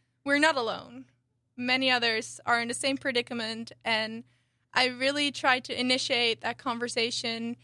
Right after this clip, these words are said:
even with people you might not know. Um, an initiative I'm taking myself is called Start Sh-, Sharing Your Story, and I left a few pages of the book blank,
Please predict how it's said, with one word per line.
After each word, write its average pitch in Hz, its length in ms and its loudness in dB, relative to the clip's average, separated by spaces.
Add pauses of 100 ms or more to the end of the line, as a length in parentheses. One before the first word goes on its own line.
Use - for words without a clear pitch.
(240)
even 302 260 0
with 320 140 -4
people 311 260 -4
you 285 140 0
might 285 220 2
not 294 280 2
know. 220 380 -6 (640)
Um, 233 480 0
an 285 80 0
initiative 285 460 0
I'm 269 140 0
taking 269 300 -2
myself 254 540 0
is 226 320 -6
called 240 260 0
Start 254 300 0
Sh-, - 120 -14 (140)
Sharing 254 460 2
Your 226 160 0
Story, 339 500 0 (880)
and 254 240 2
I 269 140 4
left 302 200 0
a 311 60 -6
few 262 240 -8
pages 277 440 -2
of 254 120 -2
the 247 60 -14
book 240 260 -4
blank, 247 500 -2